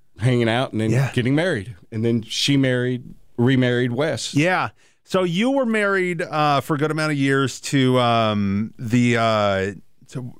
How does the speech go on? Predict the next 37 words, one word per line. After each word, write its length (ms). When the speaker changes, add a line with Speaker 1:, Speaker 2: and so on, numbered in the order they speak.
Speaker 2:
I 240
guess 200
we 100
don't 100
wanna 160
put 120
her 80
name 200
out 100
there, 80
but 120
you 100
were, 320
uh, 80
you, 180
<laughs> 80
you 160
got 240
married. 320
But, 220
like, 300
near 240
the 240
end 320
of 580
that 360
marriage 400
and 100
the 40
ne-, 260
end 260
of 160
her 300
marriage, 560
she 280
called 440
you 760